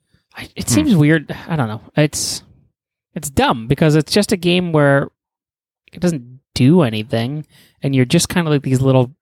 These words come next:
Speaker 1: blobs to a degree. Uh,
Speaker 2: Yeah, but, like, skins is, like, everything these days.
Speaker 1: <clears throat>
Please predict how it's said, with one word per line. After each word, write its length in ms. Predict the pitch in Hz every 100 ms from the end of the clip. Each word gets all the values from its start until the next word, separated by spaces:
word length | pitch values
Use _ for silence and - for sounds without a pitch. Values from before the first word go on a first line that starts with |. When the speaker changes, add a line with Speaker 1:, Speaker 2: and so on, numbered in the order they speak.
| _ _
Speaker 1:
blobs 800 | 123 113 120 131 127 123 - - -
to 100 | -
a 40 | 113
degree. 500 | 120 127 135 117 123 - - - _ -
Uh, 460 | 131 110 101 101 143 -
Speaker 2:
Yeah, 60 | 156
but, 120 | 120
like, 140 | 120
skins 420 | - - 156 175 151
is, 120 | 107
like, 440 | 98 87 82 - _ _ _ _ _ _ _
everything 720 | 104 101 92 76 80 76 73
these 320 | 76 76 71
days. 520 | - 67 64 57 - - _
Speaker 1:
<clears throat> 120 | -